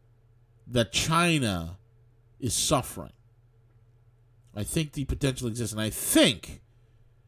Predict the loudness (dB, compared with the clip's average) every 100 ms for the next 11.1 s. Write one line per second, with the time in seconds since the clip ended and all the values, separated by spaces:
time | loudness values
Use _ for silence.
0 | _ _ _ _ _ _ -8 2 4 4
1 | 4 6 8 8 8 4 6 8 8 8
2 | 10 10 8 4 -2 -4 -2 2 0 0
3 | -6 -6 -12 _ _ _ _ _ _ _
4 | _ _ _ -4 2 2 2 2 2 2
5 | 0 -2 -8 _ _ _ _ _ -6 -4
6 | 0 0 2 0 -2 0 2 2 2 -2
7 | -10 _ _ _ _ _ -2 0 2 6
8 | 6 6 0 2 2 2 0 -4 -8 -12
9 | -20 _ _ _ _ _ _ _ -2 0
10 | 0 0 0 4 2 0 -6 -10 -14 -18